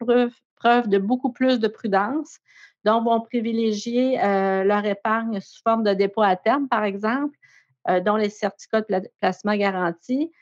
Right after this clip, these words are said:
Euh, donc, vont être un peu plus frileux au niveau des marchés boursiers, des fonds communs de placement qui sont très volatiles à l'heure actuelle.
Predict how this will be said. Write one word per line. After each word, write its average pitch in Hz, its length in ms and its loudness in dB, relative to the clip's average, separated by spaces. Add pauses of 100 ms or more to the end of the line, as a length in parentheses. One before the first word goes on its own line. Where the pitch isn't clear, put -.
(260)
Euh, 196 340 2
donc, 208 400 0
vont 220 200 0
être 226 200 0
un 240 120 2
peu 262 180 -2
plus 330 180 2
frileux 247 580 0
au 233 100 0
niveau 226 320 2
des 233 140 0
marchés 208 340 -2
boursiers, 214 420 -4
des 220 160 0
fonds 202 200 -2
communs 202 260 0
de 202 100 -6
placement 208 460 -2
qui 226 100 -20
sont 185 220 -6
très 226 240 0
volatiles 214 640 0
à 202 80 2
l'heure 190 180 0
actuelle. 190 720 -2